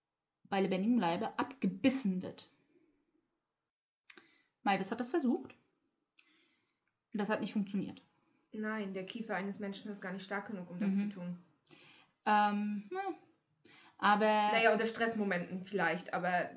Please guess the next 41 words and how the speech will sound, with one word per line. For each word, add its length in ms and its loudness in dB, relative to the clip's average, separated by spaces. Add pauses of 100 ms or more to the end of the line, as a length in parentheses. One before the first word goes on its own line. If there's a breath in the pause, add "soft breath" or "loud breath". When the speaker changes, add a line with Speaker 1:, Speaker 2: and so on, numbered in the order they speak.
(100)
Speaker 2:
das 200 -8
war 80 4
ja 100 2
kein 340 -2
typischer 280 -8
Speaker 1:
Nein. 120 0
Speaker 2:
Stressmoment. 520 -2
Speaker 1:
Es 140 -2
war 120 10
ja 140 6
sogar 280 2
eher 160 0
widerwillig. 560 -2 (240)
Also 300 -2
von 160 -6
daher 400 -2 (680 loud breath)
er 140 4
hat 100 4
noch 80 0
nicht 180 2
mal 120 0
geblutet 420 2
dabei. 560 2
Brandes 380 -4
hat 100 -6
sich 140 -6
dann 160 -4
darüber 260 -4
aufgeregt, 460 -8
dass 100 -10
er 120 -10
zu 140 -6
weich 200 4
dafür 360 -6
ist 160 -8
und 120 -6
so 80 -12
weiter 240 -10
und 100 -10
so 80 -12
fort. 380 0